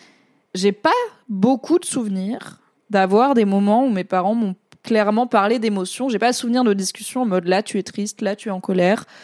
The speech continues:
C'est pour ça, ça fait ça comme réaction, et voilà comment tu peux le gérer. » Il y en a peut-être eu,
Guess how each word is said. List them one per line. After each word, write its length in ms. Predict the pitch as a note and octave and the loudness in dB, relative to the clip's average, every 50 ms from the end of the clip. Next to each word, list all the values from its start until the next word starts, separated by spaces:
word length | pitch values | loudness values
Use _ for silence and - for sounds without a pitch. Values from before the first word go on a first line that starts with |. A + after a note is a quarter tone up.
| - _ - | -20 _ -10
C'est 200 | - - B3 A3+ | -6 -4 -4 -2
pour 180 | A#3+ A3+ A#3 - | -2 -2 -2 0
ça, 520 | - G#3 F#3+ F#3+ G3 G3+ G#3+ A3+ - _ _ | 2 4 4 6 4 4 2 0 -4 _ _
ça 540 | - - - - - - - - - B3+ C4 | -14 -14 -14 -14 -14 -14 -6 0 0 0 2
fait 140 | - B3 | 2 0
ça 240 | A3 - B3 A3+ A3+ | 0 2 2 0 0
comme 240 | - A3 G3+ F#3+ G3 | 2 0 0 0 2
réaction, 680 | G3 F#3+ F3+ F#3+ - - - - G3 G3+ G#3+ A3+ A#3 - | 0 0 0 -2 -4 -8 -10 -8 -6 -4 -2 -2 -4 -4
et 80 | - G3 | -4 -4
voilà 240 | G3 G3 G#3 G#3+ G#3+ | -2 0 0 0 2
comment 240 | - A3+ G3+ G3 G3+ | 2 2 2 2 0
tu 100 | - - | -2 -2
peux 80 | G3 | -2
le 80 | F#3 F#3 | -2 0
gérer. » 400 | F#3 F3+ F3 E3+ F#3+ A#3 D4+ G#4 - - - - - - | 0 -2 0 0 0 0 0 -2 -6 -14 -20 -20 -8 -4
Il 40 | - | 0
y 20 | |
en 80 | A#3 B3+ | 0 2
a 80 | A#3 G#3 | 0 0
peut-être 340 | - - F#3 - - - | -2 -2 -4 -4 -2 -2
eu, 100 | F#3+ C#4 | -2 -2